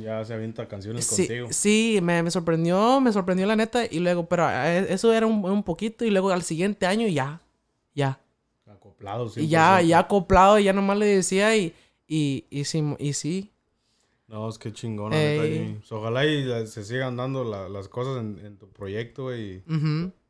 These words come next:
Speaker 1: y, este, y siga yendo todo para adelante. Este, pues, eh, sí, güey, ¿qué, cuál es tu meta, no, en la, en la música?
Speaker 2: Mi meta en la música, pues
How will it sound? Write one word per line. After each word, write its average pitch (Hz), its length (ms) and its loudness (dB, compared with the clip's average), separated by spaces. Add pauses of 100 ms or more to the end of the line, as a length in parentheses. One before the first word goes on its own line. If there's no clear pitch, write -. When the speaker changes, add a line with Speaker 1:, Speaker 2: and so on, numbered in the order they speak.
(120)
Speaker 1:
y, 95 120 -20
este, 90 300 -20 (400)
y 92 40 -20
siga 104 260 -10
yendo 107 240 -8
todo 113 240 -8
para 101 120 -8
adelante. 95 440 -12 (400)
Este, 117 840 -2 (1800)
pues, - 240 -20
eh, 110 140 -10
sí, 120 160 -10
güey, 139 200 -6
¿qué, 131 180 -10
cuál 131 180 -4
es 131 100 -10
tu 135 100 -10
meta, 131 280 -8
no, 127 120 -10
en 117 100 -12
la, 95 180 -12
en 98 60 -12
la 95 80 -12
música? 107 460 -16
Speaker 2:
Mi 151 140 -6
meta 156 200 -2
en 175 60 0
la 175 60 0
música, 185 500 -4 (100)
pues 165 300 -2